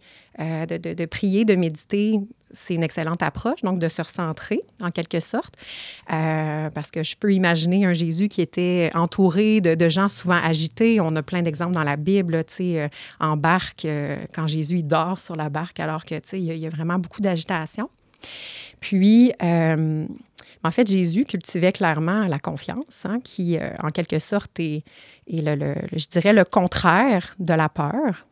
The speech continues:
OK, en, donc, euh, ça aussi, en fait, de cultiver la confiance dans les rapports, euh, à Dieu, dans les rapports aux autres,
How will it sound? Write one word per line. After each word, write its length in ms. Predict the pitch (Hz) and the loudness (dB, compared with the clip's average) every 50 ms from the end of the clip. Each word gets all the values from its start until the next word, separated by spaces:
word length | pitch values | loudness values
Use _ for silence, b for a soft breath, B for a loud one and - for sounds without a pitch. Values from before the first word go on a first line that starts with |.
| _ - 170 | _ -8 -8
OK, 180 | 156 - - 190 190 196 | -8 -6 -4 -4 -2 0
en, 160 | 175 151 139 - - - - | 0 -2 -2 -6 -10 -14 -6
donc, 300 | - 160 165 156 165 170 - B B B B B B B - | -4 -2 0 0 -2 -4 -6 B B B B B B B -8
euh, 80 | 143 - | -8 -8
ça 180 | - - - 160 | -6 -4 -4 -4
aussi, 400 | 143 139 - - - 220 233 240 | -4 -6 -12 -6 0 2 2 2
en 60 | 170 | 2
fait, 160 | 156 - 196 196 | 0 -2 -2 -2
de 120 | 175 156 | -2 -2
cultiver 720 | - _ - - - 196 170 - - - 185 160 175 214 | -4 _ -6 -2 -2 -2 -2 -4 -6 -6 -4 -2 0 2
la 140 | 240 185 180 | 2 0 0
confiance 580 | - 185 160 151 - 190 165 185 220 226 220 175 | 0 -2 -4 -4 -4 -4 -4 -2 0 -2 -2 0
dans 140 | 170 160 160 | -2 -2 -2
les 80 | 160 | -2
rapports, 640 | 147 170 156 - - 165 170 185 180 180 170 160 - - - | -2 -4 -4 -2 -2 -2 0 0 0 -2 -4 -6 -8 -10 -12
euh, 40 | - - | -8 -6
à 120 | - 156 | -4 -4
Dieu, 340 | 147 151 139 143 156 165 147 - _ - | -4 -4 -6 -4 -4 -4 -6 -8 _ -6
dans 80 | 175 170 | -4 -4
les 100 | 160 156 | -2 -2
rapports 420 | 147 147 147 - 165 165 165 160 - | -4 -4 -4 -2 -2 -2 -4 -4 -6
aux 240 | 170 156 160 143 156 | -6 -4 -4 -2 0
autres, 340 | 156 175 240 254 - - | 0 0 0 -2 -4 -8